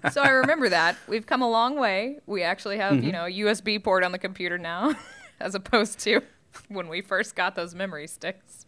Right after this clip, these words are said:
Speaker 1: But
Speaker 2: Right. Well, and how cheap these bits are and the fact that the storage is so small makes it really easy to have a local and an off-site copy of a backup, which is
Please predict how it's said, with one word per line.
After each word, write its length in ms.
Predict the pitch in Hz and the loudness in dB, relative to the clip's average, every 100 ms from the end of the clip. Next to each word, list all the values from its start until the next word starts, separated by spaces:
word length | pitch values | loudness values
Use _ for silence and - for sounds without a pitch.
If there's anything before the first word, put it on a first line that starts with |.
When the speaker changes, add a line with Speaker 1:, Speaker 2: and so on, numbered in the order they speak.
| - | -18
Speaker 1:
But 360 | - - - - - | -16 -16 -20 -18 -4
Speaker 2:
Right. 340 | 127 120 - - - - - - - | 4 4 2 -4 -16 -14 -14 -18 2
Well, 160 | 151 151 | 6 8
and 340 | 147 131 117 - _ _ _ | 8 8 6 0 _ _ _
how 160 | - 165 | 4 6
cheap 300 | 165 185 160 | 6 4 4
these 160 | 135 | 4
bits 260 | 98 101 - | 6 4 8
are 160 | 98 98 | 8 8
and 140 | 104 | 6
the 40 | 98 | 6
fact 240 | 120 113 | 4 6
that 200 | 107 90 - - | 4 2 -2 -4
the 80 | 127 | 0
storage 340 | - 135 120 | 4 4 6
is 100 | 110 | 2
so 220 | - 135 | 4 2
small 500 | 120 - 131 98 85 - - - | 2 2 4 6 4 -2 -10 0
makes 200 | 117 - | 0 2
it 80 | 104 | 4
really 240 | 131 147 | 6 8
easy 260 | 131 117 107 | 6 2 2
to 80 | 98 | 4
have 140 | 98 | 4
a 80 | 87 | 2
local 500 | 85 98 110 117 113 | 4 4 6 4 4
and 160 | 101 | 4
an 80 | 90 - | 2 4
off-site 420 | 98 - 101 95 | 2 4 2 4
copy 320 | - 90 90 | 6 4 4
of 80 | 82 | -4
a 60 | 80 | 2
backup, 500 | 82 82 - - - - - _ _ | 2 2 0 -10 -12 -20 -20 _ _
which 260 | 117 113 - | 0 2 4
is 240 | 92 - | 0 0